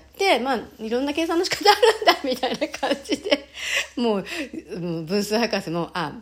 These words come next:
別に大したことないな、分数博士」みたいな、なってやめたみたいな。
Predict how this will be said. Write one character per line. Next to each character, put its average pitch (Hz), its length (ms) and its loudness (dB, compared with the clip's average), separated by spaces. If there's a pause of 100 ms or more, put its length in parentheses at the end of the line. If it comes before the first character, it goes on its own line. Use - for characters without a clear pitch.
別 226 180 -6
に 294 60 -4
大 480 140 2
し 480 60 -2
た 294 100 2
こ 196 100 0
と 196 100 -2
な 202 120 0
い 175 60 -2
な、 156 80 -6
分 170 200 -4
数 180 120 -4
博 175 300 -6
士」 - 220 -12
み 233 160 4
た - 200 6
い 330 140 4
な、 320 100 6
な 320 80 6
っ - 40 -2 (360)
て 240 140 4
や 196 140 6
め 202 160 2
た 180 180 0
み 190 140 -6
た - 160 -12
い 160 120 -10
な。 - 140 -6